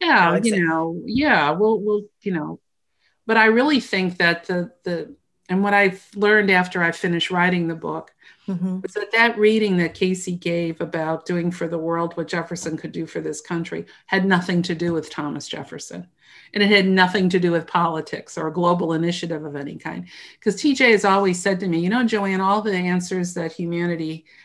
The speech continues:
Speaker 1: is asking questions of are in the readings." He said,
Speaker 2: Mm-hmm.
Speaker 1: "Everything is there. It's just that people don't know that it's there, you know?"
Speaker 2: Mm-hmm.
Speaker 1: And I really think that Casey was grooming T J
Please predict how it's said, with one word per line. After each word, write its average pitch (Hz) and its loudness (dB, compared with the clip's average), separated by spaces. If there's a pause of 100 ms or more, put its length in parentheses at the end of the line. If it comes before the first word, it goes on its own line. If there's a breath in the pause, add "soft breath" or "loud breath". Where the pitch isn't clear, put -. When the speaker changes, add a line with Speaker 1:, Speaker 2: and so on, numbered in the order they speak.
(120)
Speaker 1:
is 175 -8
asking 175 -2
questions 170 -2
of 147 -8 (500)
are 196 0 (320)
in 208 4
the 180 2
readings." - -2 (680)
He 202 4
said, 180 2
Speaker 2:
Mm-hmm. 147 -10
Speaker 1:
"Everything 233 4
is 185 0
there. 196 4
It's 185 -6
just 196 0
that 185 0
people 202 0
don't 175 0
know 240 2
that 247 2
it's 160 -6
there, 151 -6
you 180 -2
know?" 160 0
Speaker 2:
Mm-hmm. - -18 (240 loud breath)
Speaker 1:
And 196 2
I 196 6
really 226 4
think 202 -4
that 180 -4
Casey 190 -2
was 180 0
grooming 175 0
T 190 -2
J 147 -4